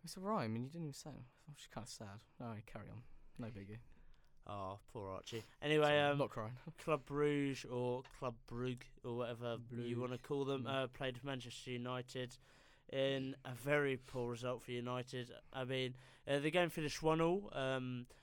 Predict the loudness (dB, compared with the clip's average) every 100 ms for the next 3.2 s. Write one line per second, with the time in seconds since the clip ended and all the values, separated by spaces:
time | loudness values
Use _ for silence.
0 | -10 2 4 6 4 0 2 0 0 -4
1 | -4 -2 2 4 4 4 4 6 4 2
2 | 0 -6 -4 2 2 2 0 0 2 2
3 | 0 -4